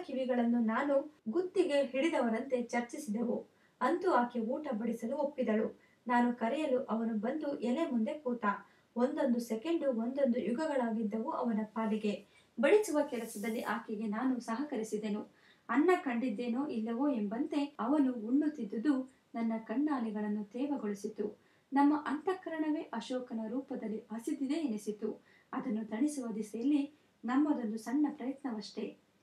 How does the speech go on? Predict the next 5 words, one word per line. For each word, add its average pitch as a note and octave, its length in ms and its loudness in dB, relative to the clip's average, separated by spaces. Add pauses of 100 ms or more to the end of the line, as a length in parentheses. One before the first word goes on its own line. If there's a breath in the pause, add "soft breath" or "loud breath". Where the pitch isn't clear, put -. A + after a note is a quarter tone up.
(340 soft breath)
ಇಂಥ F#4 320 2
ಸಂತೋಷಕ್ಕೆ B3+ 680 -4
ಸಾಟಿಯಾದ A#3 580 -4
ವಸ್ತು A#3+ 300 -8
ಯಾವುದುಂಟು? C#4 760 0